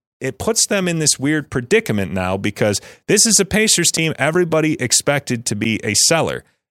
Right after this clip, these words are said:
And any of the veterans that they have, be it Myles Turner or Buddy Hield, would find themselves on the way out. I still believe that Buddy Hield will absolutely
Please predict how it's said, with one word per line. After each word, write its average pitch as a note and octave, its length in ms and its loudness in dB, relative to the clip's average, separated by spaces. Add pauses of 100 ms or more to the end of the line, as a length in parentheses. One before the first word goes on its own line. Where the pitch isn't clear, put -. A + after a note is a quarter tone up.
And F2+ 180 -6
any C3 240 -2
of A2 40 -2
the G#2+ 80 -2
veterans G#2 460 0
that F2+ 160 -4
they D#2+ 120 -4
have, C#3+ 420 -2 (260)
be G#2+ 140 2
it F#2+ 80 -4
Myles G#2+ 340 0
Turner C#3+ 320 0
or G#2+ 160 -2
Buddy A2+ 300 0
Hield, A#2+ 240 0
would G2+ 180 -4
find A2+ 300 -2
themselves G2 480 -2 (200)
on F#2+ 120 -4
the F#2 60 -4
way E2+ 200 -2
out. - 240 -8
I C3+ 140 -2
still G3 340 2
believe E3 300 0
that G#2 180 -2
Buddy C3+ 240 0
Hield A2 300 0
will F#2 200 -4
absolutely G2+ 760 -4